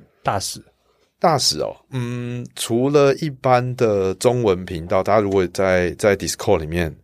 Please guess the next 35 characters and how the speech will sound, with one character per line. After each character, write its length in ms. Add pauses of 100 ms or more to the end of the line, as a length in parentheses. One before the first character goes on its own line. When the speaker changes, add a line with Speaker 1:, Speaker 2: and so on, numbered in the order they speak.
(140)
Speaker 2:
有 180
人 140
有， 280
有 240
中 280
文 520
用 200
户 380
问 100
问 160
题， 400
我 80
们 140
会 120
去 100
帮 200
忙 180
回 220
答 220
以 100
外， 140
Speaker 1:
哦， 80
也 60
算 160
骂 220
的 220
一 80
种。 120
Speaker 2:
对， 100
对， 260
对， 0
对， 140
对， 140
对。 80
那 460